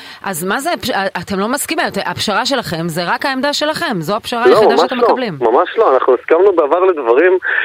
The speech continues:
Speaker 2: ב-, ת-, תראי, ב-, בבית הנשיא, בסבב האחרון, היה שם שיחות שהם באמת הסכימו על הרבה מאוד דברים.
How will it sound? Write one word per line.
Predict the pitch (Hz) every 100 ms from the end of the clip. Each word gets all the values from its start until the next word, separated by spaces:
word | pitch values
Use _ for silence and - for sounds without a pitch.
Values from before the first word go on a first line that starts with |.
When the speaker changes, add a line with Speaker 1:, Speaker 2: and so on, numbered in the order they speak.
| - -
Speaker 2:
ב-, | -
ת-, | 131 - - 165
תראי, | 135 151
ב-, | 127 107 101 -
בבית | 101 -
הנשיא, | 196 127 - 175
בסבב | 165 110 101 95 95 98 95 143 156
האחרון, | 110 - 104 143
היה | 123
שם | - 170 -
שיחות | - - 170 160
שהם | 120 110 107 76
באמת | 117 185 185
הסכימו | - 202 208
על |
הרבה | 123 107
מאוד | 185 170
דברים. | 147 113 120 110